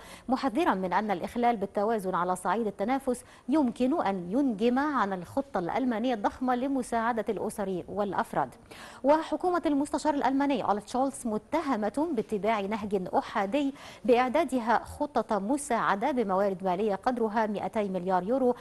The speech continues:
لدعم الأسر والشركات، وهي تتعرض لضغوط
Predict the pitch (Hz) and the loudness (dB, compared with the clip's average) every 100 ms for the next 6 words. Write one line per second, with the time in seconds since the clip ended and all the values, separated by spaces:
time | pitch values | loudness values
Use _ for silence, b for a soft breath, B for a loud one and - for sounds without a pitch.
0 | B B 220 208 226 262 233 214 185 233 | B B 0 2 2 0 -2 -4 -4 -4
1 | - 226 208 190 185 202 - 220 220 247 | -4 -4 -4 -4 -4 -4 -4 -4 0 0
2 | 147 - B B 185 180 180 - 180 208 | -2 -8 B B -2 0 -2 2 2 2
3 | 196 190 185 185 233 | 0 -2 -4 -2 -2